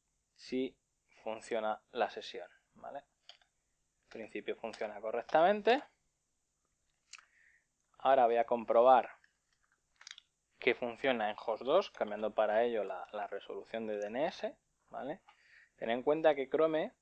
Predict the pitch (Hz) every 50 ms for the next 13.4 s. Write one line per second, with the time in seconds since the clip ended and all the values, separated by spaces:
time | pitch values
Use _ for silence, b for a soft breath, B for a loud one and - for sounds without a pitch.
0 | _ _ _ _ - 127 120 120 120 139 131 135 123 - 131 - - 113 - -
1 | - 127 117 113 110 110 107 107 110 120 160 175 - - 151 135 - 127 123 117
2 | - 127 113 107 110 - - - 123 110 - 113 107 110 131 143 143 139 - -
3 | _ _ _ _ _ _ _ _ _ - 104 101 107 110 113 120 123 117 - 110
4 | 107 104 - 110 107 - 107 101 - - - - - - 170 226 - _ _ _
5 | _ _ _ _ _ _ _ _ _ _ _ _ _ _ _ - 117 120 135 180
6 | 214 - _ _ _ _ _ _ _ _ - 113 110 107 104 101 101 98 98 -
7 | - _ _ _ _ _ _ 120 107 101 101 98 98 98 98 - - - - 165
8 | 202 262 - _ _ _ _ _ _ _ _ _ _ _ _ _ _ _ _ _
9 | _ _ _ _ _ _ _ _ _ _ _ _ _ _ _ _ _ _ _ _
10 | _ _ _ _ _ _ _ _ _ _ _ _ _ _ _ _ _ _ _ _
11 | _ _ _ _ _ _ _ _ _ - 67 65 65 64 64 62 B B B B
12 | B B B B _ _ _ _ _ _ - - 127 110 104 101 - - - 127
13 | 151 175 202 226 - - _